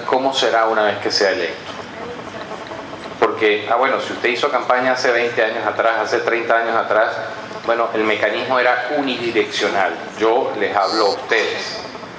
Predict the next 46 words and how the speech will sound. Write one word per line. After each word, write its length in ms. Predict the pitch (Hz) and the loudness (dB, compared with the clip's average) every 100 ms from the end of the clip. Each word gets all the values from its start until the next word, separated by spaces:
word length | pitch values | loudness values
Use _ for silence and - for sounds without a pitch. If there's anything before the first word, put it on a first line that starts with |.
| - | -6
Pero 120 | 117 110 | -2 0
es 60 | |
que 100 | - | 2
resulta 480 | 120 107 120 123 - | 0 0 0 -2 2
que 100 | 110 | 2
hoy 200 | 117 135 | 4 2
es 100 | 107 | 0
una 180 | 120 107 | -2 -2
conversación. 640 | 117 107 95 95 - 156 - - - | 0 -2 -2 -2 2 2 2 -6 -8
Entonces 300 | 107 104 107 | -6 -4 0
usted 280 | - 107 151 | 2 0 2
tiene 240 | 180 151 | 2 2
que 140 | 104 104 | 0 0
conversar 460 | 107 123 - 104 | 0 0 0 0
con 120 | 117 | 0
los 140 | 117 - | 0 0
ciudadanos 480 | 107 98 113 117 117 - - - | 2 4 2 0 -4 -10 -12 -6
y 60 | 110 | -2
eso 140 | 127 | 0
es 60 | 120 | 0
una 140 | 120 | 2
conversación 520 | 110 104 98 - 110 | 2 0 0 -2 -2
constante. 600 | 110 104 - 139 135 113 - - - - - - - | 0 0 2 2 2 0 -4 -8 -10 -12 -12 -12 -12
Entonces 240 | - 117 117 | -2 -2 2
yo 140 | 127 | 0
no 160 | 131 127 | 2 0
puedo 340 | 135 135 127 | 2 4 2
salirme 520 | - 104 107 104 110 | 2 0 0 0 2
de 80 | 107 | 0
esa 260 | - 110 98 | 2 2 2
regla. 320 | 95 82 - - - - - 117 | -2 -2 -8 -10 -14 -14 -10 0
No 220 | 127 120 | 2 2
es 140 | 120 139 | 0 -2
lo 120 | 139 | 0
que 80 | 110 | 2
yo 120 | 113 | 4
voy 140 | 120 | 6
a 40 | 120 | 4
decir, 420 | 107 120 107 - - - 107 | 2 2 0 -2 -10 -12 -2
no, 260 | 117 113 - | 0 0 0
es 120 | 113 | -4
lo 140 | 127 110 | -4 -4
que 140 | 113 | -4
vamos 640 | 95 139 147 120 90 - | 0 2 2 0 -4 -4
a 60 | 80 | -4
conversar. 680 | 98 95 85 - - 80 | -2 -2 -2 -2 0 0